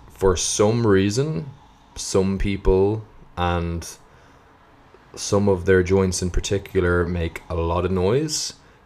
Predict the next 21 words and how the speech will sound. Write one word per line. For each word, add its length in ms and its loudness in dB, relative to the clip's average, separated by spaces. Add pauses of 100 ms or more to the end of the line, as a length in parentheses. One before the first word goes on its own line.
And 320 -2
for 360 -2
other 220 2
people, 500 2
they 220 2
have 320 -2
joints 320 -2
that 240 -6
make 240 -6
little 320 0
or 100 2
no 220 2
noise. 520 -4 (600)
And 120 -2
what's 160 2
also 360 8
interesting 760 0
is 200 -2
that 460 2
it's 200 -8
not 360 2